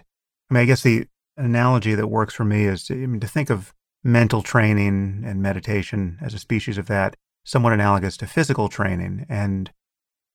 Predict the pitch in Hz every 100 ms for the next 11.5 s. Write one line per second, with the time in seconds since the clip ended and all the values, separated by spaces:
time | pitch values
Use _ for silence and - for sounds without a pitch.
0 | - 127 117 110 190 165 139 127 113 101
1 | 95 107 107 107 101 107 101 98 - -
2 | 101 - 127 123 107 98 - 104 98 110
3 | 107 107 120 110 120 110 104 107 98 117
4 | 107 123 113 - 107 85 98 101 - -
5 | 107 98 95 95 98 95 87 85 - -
6 | 123 110 127 110 - 101 98 98 95 95
7 | 98 - _ _ _ _ 110 101 - 104
8 | 92 82 104 101 101 98 92 95 92 98
9 | 101 117 104 - 117 104 98 92 87 -
10 | 110 104 107 98 87 - - 139 131 95
11 | 90 - - 101 110